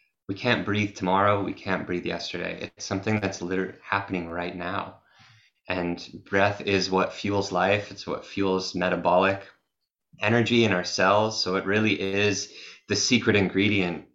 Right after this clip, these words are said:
the magic molecules that make energy and give us vitality and,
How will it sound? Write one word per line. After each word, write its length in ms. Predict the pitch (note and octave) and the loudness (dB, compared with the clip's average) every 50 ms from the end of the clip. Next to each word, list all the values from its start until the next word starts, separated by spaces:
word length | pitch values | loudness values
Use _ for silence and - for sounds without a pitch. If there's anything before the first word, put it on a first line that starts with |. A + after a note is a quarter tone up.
| _ - | _ -14
the 140 | - F#2 F#2 | -10 -6 0
magic 380 | F#2 F2+ F#2 F2+ F#2+ F#2 - | 2 2 2 2 0 -2 0
molecules 800 | F#2 F2+ F2 F#2 G2 G2 - - F#2 F2+ F2 E2+ E2+ E2+ - - - | 0 2 2 2 2 0 -2 -2 -2 -2 -2 -4 -6 -8 -10 -6 -2
that 320 | F#2 F2+ - - - - - | -2 -2 -2 -4 -8 -10 -4
make 380 | F#2+ F#2+ G2 G#2+ G#2 - - - | 0 2 2 2 0 -2 -4 -2
energy 500 | F#2+ G2 A#2+ C#3+ A#2+ - - E2+ E2+ E2+ | 0 2 2 2 0 0 -2 -4 -6 -6
and 200 | E2+ E2+ E2+ - - _ - | -8 -8 -10 -12 -14 _ 0
give 160 | A2+ A2 A2 | 0 4 4
us 280 | B2 G#2+ - - - - - - - - - _ _ _ _ | 4 4 4 0 -4 -8 -10 -16 -20 -20 -20 _ _ _ _
vitality 760 | - A2 A2 G#2+ - G#2+ G2+ A2+ A#2+ B2 A2+ G#2+ G2 F2+ F2+ | 0 0 0 0 -2 0 0 2 2 2 2 2 2 2 0
and, 260 | F2+ F2 F2 F2 E2+ | -4 -6 -6 -8 -8